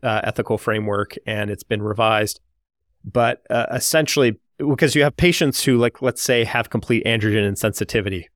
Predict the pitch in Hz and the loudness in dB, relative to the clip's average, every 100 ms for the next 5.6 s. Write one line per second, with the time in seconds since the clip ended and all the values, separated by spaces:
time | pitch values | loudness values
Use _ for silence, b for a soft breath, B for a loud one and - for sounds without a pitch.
0 | - - 104 - _ _ _ - 107 110 | -14 -10 -10 -12 _ _ _ -4 -2 0
1 | 104 - _ _ _ _ 120 131 - 123 | -2 -6 _ _ _ _ -2 -2 2 4
2 | 127 123 123 123 139 135 110 120 - - | 4 4 2 4 4 4 4 2 0 -8
3 | _ _ _ 117 110 110 101 _ _ _ | _ _ _ 0 2 0 -2 _ _ _
4 | - 113 - 160 139 151 143 127 117 107 | -2 0 2 2 4 2 2 2 0 0
5 | - 190 131 98 107 135 | 0 2 4 2 0 -4